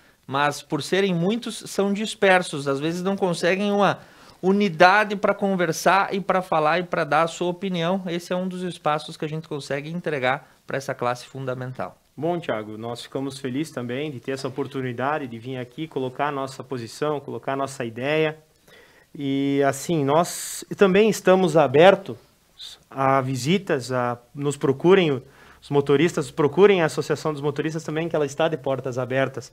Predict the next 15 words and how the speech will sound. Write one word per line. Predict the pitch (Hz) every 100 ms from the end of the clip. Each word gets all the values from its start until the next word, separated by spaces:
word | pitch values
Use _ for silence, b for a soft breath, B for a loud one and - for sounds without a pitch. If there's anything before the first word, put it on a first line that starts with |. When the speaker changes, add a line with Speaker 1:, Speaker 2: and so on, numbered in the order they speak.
| b b b _
Speaker 2:
pra | 147
acolher, | 143 151 139 156 170
pra | 170 135
buscar | 131 - 156 165
todo | 160 143
mundo | 135 135 170 170 151 B B B B
e | 156
que | 160 190 190 190 190 190 180 - _ _ _
venha | 147 170 226 220 143 - -
pra, | 165 165 151
pra | 135 - 151
fazer | 165 156 220
parte | 196 180 175
da | 151
associação. | 147 156 - 143 - 113